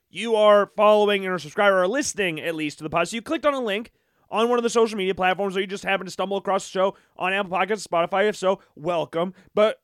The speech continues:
with that being said, since you are listening, I am giving you content for your ears to enjoy. I think you can, you just hit the, the, the, the follow or subscribe button, and then leave a rating out of five stars on both as well. It could be a one-star rating or a five-star rating. I would obviously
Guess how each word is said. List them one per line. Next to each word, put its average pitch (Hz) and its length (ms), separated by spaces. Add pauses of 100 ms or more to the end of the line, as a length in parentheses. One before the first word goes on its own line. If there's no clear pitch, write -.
with 254 280
that 190 180
being 180 220
said, 180 360
since 208 320
you 240 140
are 240 100
listening, 196 560 (260)
I 196 160
am 220 120
giving 208 260
you 202 80
content 202 640
for - 100
your 170 160
ears 214 300
to 185 100
enjoy. 185 340
I 190 120
think 190 320
you 180 120
can, 165 220 (220)
you 190 160
just 190 180
hit 190 180
the, 165 160 (220)
the, 180 140
the, 165 200 (120)
the 165 80
follow 196 320
or 175 100
subscribe 170 540
button, 147 280 (220)
and 220 160
then 247 120
leave 294 140
a 302 60
rating 247 300
out 220 80
of 208 80
five 214 240
stars 202 320
on 185 120
both 202 240
as 156 140
well. 196 220
It - 20
could 220 100
be 185 60
a 180 60
one-star 208 360
rating 202 220
or 180 100
a 175 60
five-star 196 460
rating. 196 200
I 180 120
would 170 100
obviously 175 680